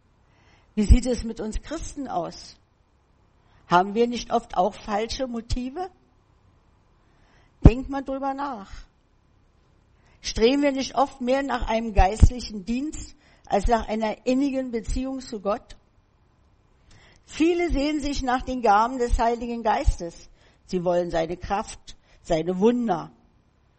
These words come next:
Aber haben sie eine be-, echte Beziehung zu ihm?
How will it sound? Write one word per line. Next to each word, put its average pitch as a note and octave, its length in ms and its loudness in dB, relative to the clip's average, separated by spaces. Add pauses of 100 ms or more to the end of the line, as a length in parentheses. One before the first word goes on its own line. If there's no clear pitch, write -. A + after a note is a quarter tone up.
(420)
Aber G3+ 300 4
haben G#3 200 2
sie G#3+ 120 0
eine G#3 320 -6
be-, F#3 220 -4
echte A#3+ 440 -2
Beziehung C4+ 680 -4
zu - 180 -12
ihm? E3+ 340 -10